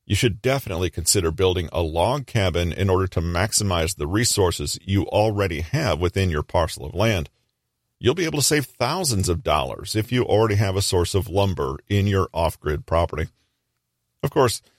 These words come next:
you'll also need to invest in equipment for cutting the trees and preparing the lumber for use in your cabin, but the savings will likely still be substantial, and you can continue using whatever equipment you invest in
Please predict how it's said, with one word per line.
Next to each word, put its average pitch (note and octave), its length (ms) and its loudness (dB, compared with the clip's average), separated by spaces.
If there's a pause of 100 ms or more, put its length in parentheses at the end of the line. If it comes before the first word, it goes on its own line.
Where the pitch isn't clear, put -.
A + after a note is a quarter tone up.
(160)
you'll D#3+ 140 0
also C#3+ 220 2
need A2 200 2
to G#2 120 2
invest F#2+ 380 2
in D#2+ 80 -2
equipment E2 500 -2
for C#2 220 -4
cutting E2+ 320 -2
the A1+ 60 -14
trees G2+ 640 0 (360)
and B2 160 0
preparing B2+ 440 0
the F2+ 100 2
lumber D#2+ 360 0
for F2 140 -4
use D#2 340 -2
in G2 200 0
your C2+ 100 -4
cabin, A#2 380 -2 (360)
but C#3 120 2
the B2+ 80 -2
savings G#2+ 500 2
will G2+ 180 4
likely G2 300 0
still - 280 -2
be G2+ 80 -2
substantial, - 640 -2 (500)
and A#2 120 2
you A#2 100 0
can G#2+ 260 0
continue C#3 560 -2
using D#2+ 540 0
whatever F2 380 0
equipment D2+ 480 -2
you D#2+ 100 -4
invest G#2+ 400 -2
in D#2 260 -4